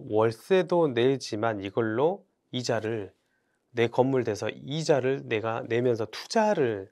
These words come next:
자산 가치를 올려야겠다." 근로소득과 사업소득만 한 바퀴로 가는 게 아니라 자산소득을 같이 해서 두 바퀴로 이렇게 가야겠다. 이렇게. 어,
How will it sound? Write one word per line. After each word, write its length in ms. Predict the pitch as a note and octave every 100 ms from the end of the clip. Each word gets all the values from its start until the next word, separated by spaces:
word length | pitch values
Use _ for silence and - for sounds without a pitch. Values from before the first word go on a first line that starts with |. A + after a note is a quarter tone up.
| _ _ _
자산 420 | - A2+ E3 G3
가치를 380 | F3 D3 - A2
올려야겠다." 600 | F#2 G2 F#2+ - - - - - - -
근로소득과 1300 | - G3+ G3+ F#3 E3+ D3 C#3 - C#3 C#3 C3+ A2 A2+
사업소득만 880 | - - G3 F#3 E3 C#3 C3+ C3 B2+
한 200 | B2 F3+
바퀴로 320 | F#3 F3+ D3
가는 260 | C3 G#2 G#2+
게 60 | G2
아니라 540 | F#2 G2 D#3+ B2 G2 _ _ _ _ _ _ _ _ _ - - _
자산소득을 1300 | - A#2+ E3 E3 B2+ - F#2 _ _ _ C#3+ F3+ F#3+ - _
같이 300 | - - D#3+
해서 120 | C3
두 180 | A#2+ D#3
바퀴로 320 | D#3 - G2+
이렇게 300 | G2+ A#2+ -
가야겠다. 500 | - F#2+ F2+ - - - _
이렇게. 540 | A2 G#2 G#2 G#2 - - - _ _ _ _ _
어, 360 | - G2+ G2